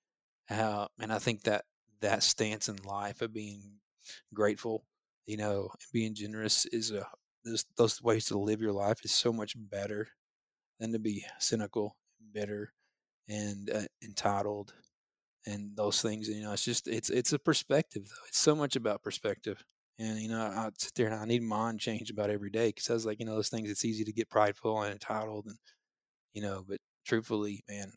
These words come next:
when I live just that gratitude and with it, even with gratitude, I even go a little bit further. When I think about moments I'm grateful for, I try to go to that moment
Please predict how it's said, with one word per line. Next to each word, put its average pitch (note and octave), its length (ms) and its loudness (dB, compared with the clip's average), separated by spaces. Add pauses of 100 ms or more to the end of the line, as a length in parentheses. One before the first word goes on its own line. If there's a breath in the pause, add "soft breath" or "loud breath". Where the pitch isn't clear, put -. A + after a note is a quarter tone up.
(140)
when A#2 120 2
I A#2 40 6
live A#2 220 4 (760)
just B2 160 -2
that A2 140 6
gratitude G#2+ 600 0
and G#2+ 120 -8 (500 loud breath)
with C3+ 140 10
it, F#3 140 10
even F#3+ 180 4
with A#2 140 6
gratitude, A2+ 420 8
I A2+ 120 10
even A#2 120 4
go G#2+ 80 6
a - 20 6
little G#2+ 160 4
bit - 80 -4
further. G#2 500 2 (460 soft breath)
When A2+ 100 0
I A2+ 40 0
think C3 160 4
about A2+ 280 6
moments A2 400 2
I'm G#2 120 -4
grateful G#2+ 360 0
for, G#2 400 -4 (380)
I G#2 40 -12
try D3 140 4
to C#3+ 80 6
go A#2 140 10
to G#2 80 10
that G#2 160 6
moment A2 420 -2